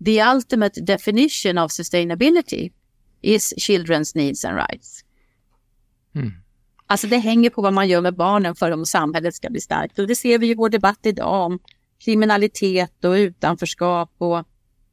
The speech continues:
Speaker 1: olika former av, av social utsatthet.
Speaker 2: Vi ska också nämna sajten ungalukas punkt se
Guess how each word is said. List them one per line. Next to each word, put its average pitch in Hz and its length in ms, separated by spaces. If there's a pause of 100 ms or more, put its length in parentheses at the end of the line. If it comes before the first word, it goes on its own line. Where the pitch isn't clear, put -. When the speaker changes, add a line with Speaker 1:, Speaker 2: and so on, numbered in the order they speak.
(100)
Speaker 1:
olika 196 480
former 180 460
av, 170 220 (560)
av 185 100
social 190 540
utsatthet. 175 680 (920)
Speaker 2:
Vi 147 120
ska 175 140
också 170 200
nämna 165 400
sajten 104 460
ungalukas 101 680
punkt 98 360 (140)
se 101 360